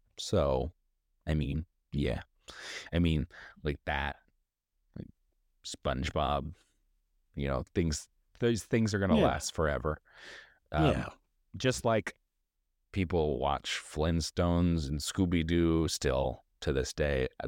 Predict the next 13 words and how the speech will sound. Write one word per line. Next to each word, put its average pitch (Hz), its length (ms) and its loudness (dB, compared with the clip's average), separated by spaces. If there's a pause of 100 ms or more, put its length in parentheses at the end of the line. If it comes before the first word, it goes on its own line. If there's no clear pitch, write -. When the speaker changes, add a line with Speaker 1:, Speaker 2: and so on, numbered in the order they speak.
(120)
Speaker 1:
they'll 67 180 2
watch 65 520 -2
Avatar, 64 580 -4
Speaker 2:
Exactly. 62 680 -2
Speaker 1:
The 65 60 0
Last 64 220 -2
Speaker 2:
Yeah. 64 160 0
Speaker 1:
Airbender, - 400 -6 (480)
and - 180 -10
SpongeBob 76 500 -2
and 69 100 -4
stuff. - 220 -4 (140)
So, 69 240 -4